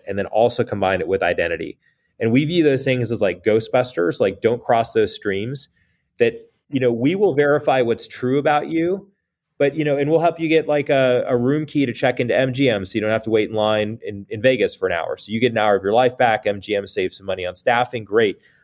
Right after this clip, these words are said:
What you do within your room, your gambling activities, what movies you watch, who comes to your room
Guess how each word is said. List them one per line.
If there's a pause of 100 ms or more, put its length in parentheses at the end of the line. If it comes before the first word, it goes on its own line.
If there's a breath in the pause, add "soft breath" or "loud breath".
(380 soft breath)
What
you
do
within (140)
your
room,
your
gambling
activities,
what
movies
you
watch,
who
comes
to
your
room